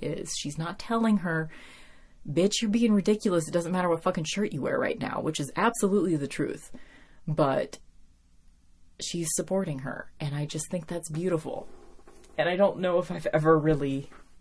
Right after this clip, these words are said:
like, I knew that Tara was, Tara is supportive of Willow, and I knew that Willow was being ridiculous, picking,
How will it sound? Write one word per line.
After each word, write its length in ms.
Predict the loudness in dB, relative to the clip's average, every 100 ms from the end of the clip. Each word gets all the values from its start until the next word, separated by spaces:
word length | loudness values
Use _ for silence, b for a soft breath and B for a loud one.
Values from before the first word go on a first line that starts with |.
| -20 -14 -6
like, 160 | 0
I 100 | 2
knew 360 | 4 4 2 2
that 220 | 0 -2
Tara 340 | -2 0 2 0
was, 260 | -2 -8 -14 -8
Tara 300 | -4 -2 -2
is 160 | -4 -6
supportive 480 | -8 -4 -2 0 -4
of 140 | -8
Willow, 440 | -4 -4 -2 -6 -8 B B
and 120 | -6 -2
I 60 |
knew 200 | 2 2
that 120 | 2
Willow 220 | 2 0 0
was 140 | -2
being 200 | -2 -4
ridiculous, 520 | 0 0 0 -2 -2
picking, 600 | -2 -6 -4 -6 -6 -8